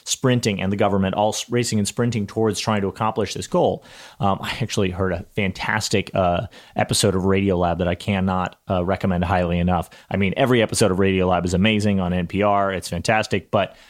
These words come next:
um, this one was about, uh, Doctor Hillerman, uh, the father of the modern vaccine, the master, the vaccine master, uh, the guy who created the M M R vaccine, uh, the guy who, uh, who created the,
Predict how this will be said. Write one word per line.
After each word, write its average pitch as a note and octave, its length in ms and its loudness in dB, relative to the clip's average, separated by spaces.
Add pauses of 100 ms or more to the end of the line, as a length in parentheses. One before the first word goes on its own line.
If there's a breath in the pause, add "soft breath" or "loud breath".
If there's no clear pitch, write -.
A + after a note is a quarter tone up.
(280 loud breath)
um, F#2+ 200 0
this A#2 260 2
one G#2+ 180 2
was G2 140 2
about, F2+ 400 0
uh, A#2 60 -2
Doctor F#2+ 260 -2
Hillerman, A2 580 2 (220 loud breath)
uh, F#2+ 140 2
the G2+ 100 -2
father G#2 540 0
of G2 340 -2
the G2+ 60 2
modern F#2 360 0
vaccine, A2+ 600 0
the G#2 40 2
master, G#2 560 0
the G#2+ 120 2
vaccine G#2+ 320 2
master, G2 480 -2 (260 loud breath)
uh, F#2 220 2
the G2 100 0
guy G2+ 180 2
who F#2+ 120 -2
created F#2 400 0
the F2+ 80 0
M F2 100 0
M F2+ 140 0
R A#2+ 200 2
vaccine, G#2+ 640 0 (300 loud breath)
uh, F#2 220 0
the F#2+ 180 -4
guy F#2+ 220 0
who, F#2 320 -2
uh, F2 380 -2 (920)
who A2 260 0
created F#2+ 440 0
the, F2 320 -2